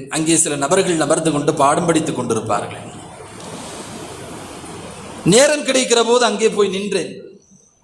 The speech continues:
என்ன சொல்லுகிறார்கள் என்பதை நான் உள்வாங்கிக் கொண்டேன். அவர்கள் சொன்ன செய்திகளும்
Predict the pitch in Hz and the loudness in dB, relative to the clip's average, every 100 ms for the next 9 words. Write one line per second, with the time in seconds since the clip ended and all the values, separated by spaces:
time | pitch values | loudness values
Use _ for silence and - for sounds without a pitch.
0 | _ _ - 190 285 262 233 240 262 247 | _ _ 2 4 6 6 6 6 6 6
1 | 233 214 208 208 208 196 180 180 180 151 | 6 4 -2 -2 0 2 2 0 0 -4
2 | - - _ - 202 269 254 226 196 190 | -14 -18 _ 0 6 6 6 4 0 0
3 | 170 160 143 - - - - - _ _ | 0 0 -2 -8 -12 -18 -20 -20 _ _
4 | _ _ _ _ - - - - - - | _ _ _ _ -20 -20 -18 -16 -14 -14
5 | - - 151 214 196 180 - 208 247 226 | -6 2 4 6 6 4 4 4 4 4
6 | - 214 220 190 160 147 | 4 4 4 4 4 2